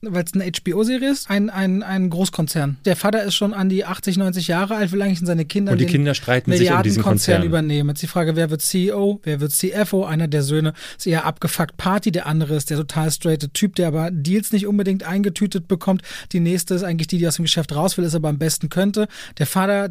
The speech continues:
Speaker 1: wird in der ersten Folge, äh, kriegt eine Herzattacke, man denkt, okay, jetzt,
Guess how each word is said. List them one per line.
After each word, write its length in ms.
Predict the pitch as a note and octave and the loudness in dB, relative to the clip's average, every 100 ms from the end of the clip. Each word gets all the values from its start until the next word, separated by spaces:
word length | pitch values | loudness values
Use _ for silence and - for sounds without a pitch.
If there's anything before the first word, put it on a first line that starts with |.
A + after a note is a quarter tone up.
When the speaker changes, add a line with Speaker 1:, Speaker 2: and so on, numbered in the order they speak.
| D#3+ | -2
Speaker 1:
wird 160 | E3 F#3 | -2 0
in 60 | |
der 120 | E3+ | 0
ersten 280 | D3+ D#3+ - | 0 -2 -4
Folge, 520 | D#3+ F3 F#3 F#3 F#3 | -2 0 2 2 0
äh, 180 | F#3+ E3+ | -2 -4
kriegt 300 | D3+ - E3 | -4 -8 -2
eine 80 | D3+ | 0
Herzattacke, 680 | F#3 F#3+ G#3 F3+ F3+ F#3+ F3+ | 0 -2 -4 0 0 0 0
man 180 | E3 | 0
denkt, 280 | D3 D#3 E3+ | 0 0 0
okay, 280 | E3+ - D#3+ C#3 | -4 -2 -2 -2
jetzt, 320 | D3 - | -4 -6